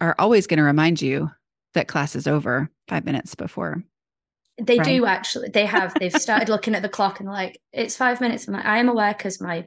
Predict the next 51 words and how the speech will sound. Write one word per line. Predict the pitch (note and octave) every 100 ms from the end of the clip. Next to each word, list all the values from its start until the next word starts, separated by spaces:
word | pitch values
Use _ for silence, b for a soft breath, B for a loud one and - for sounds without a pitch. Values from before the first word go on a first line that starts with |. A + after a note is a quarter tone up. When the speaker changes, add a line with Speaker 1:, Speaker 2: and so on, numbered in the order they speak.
| -
Speaker 2:
watch | G3 -
has | A3+ -
vibrated | G3 G3 G3+ - G#3+
on | G#3+
my |
wrist, | G3 F#3 F#3+ -
but | F3
you | F#3 F#3
need | F#3
to | -
finish | A3 A3 -
that | F#3+ F#3 -
and | F#3
then | F#3 F#3 F#3
start | - D#3+ -
the |
five-minute | - E3+ E3+ E3 -
pickup | E3 - D3+ - F3+
or | E3+ F3
<laughs> | A#3+
whatever." | G3+ A#3 - F3+ G3 A#3+ - B B B B - B F4 E4+ D4+ C#4 - -
Speaker 1:
I |
love | E3+ D3+
it. | C3 -
That's | A#3+ A3+
great. | - E3+ G#3+
So |
what | A#3+
do | C4
you | G#3
teach? | F3+ F3 - - _ _ _ _ -
Speaker 2:
Um, | G3+ G3+
science | G#3 A#3 A3+ B3+
and | A3
maths. | G3 - - - - _ _ _ _ _ _
Speaker 1:
Awesome. | G3 - D#3 D3 _ _ _ A#3+
Okay. | C#4+ E4+ -
Speaker 2:
Yeah. | F#3+ A#3 F3 B B B B
Speaker 1:
All | C#4
right. | D4+ A4 - -
So, | - D#4+ C4+ B3+ B3
and, | C4 B3+
and | B3+ A#3+
the |
five-minute | B3 B3+ A#3 A3
pickup | C4+ A#3 A#3+
in | A3
your | A3
home | B3 A3
as | E3+ E3+
well? | G3+ C#3+ C#2 F3+